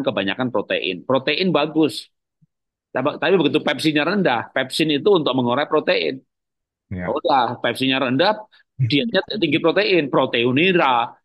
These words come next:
Speaker 1: Begitu protein dikurangi, hilang protein uranya. Jadi, <clears throat> memang kalau bisa tes, dites itu akan lebih baik, ya.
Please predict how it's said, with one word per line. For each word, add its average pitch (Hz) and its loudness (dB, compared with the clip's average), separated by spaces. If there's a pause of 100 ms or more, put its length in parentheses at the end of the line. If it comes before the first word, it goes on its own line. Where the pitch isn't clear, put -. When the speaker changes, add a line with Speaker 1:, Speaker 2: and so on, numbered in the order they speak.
(180)
Speaker 1:
Begitu 185 2
protein 196 2
dikurangi, 208 2
hilang 214 2
protein 165 2
uranya. 131 0 (240)
Jadi, 147 0 (360)
<clears throat> - 0
memang 135 0
kalau 127 0
bisa 110 -2
tes, - -4 (1200)
dites 147 0
itu 123 -2
akan 120 -4
lebih 113 0
baik, 90 -4
ya. 87 -6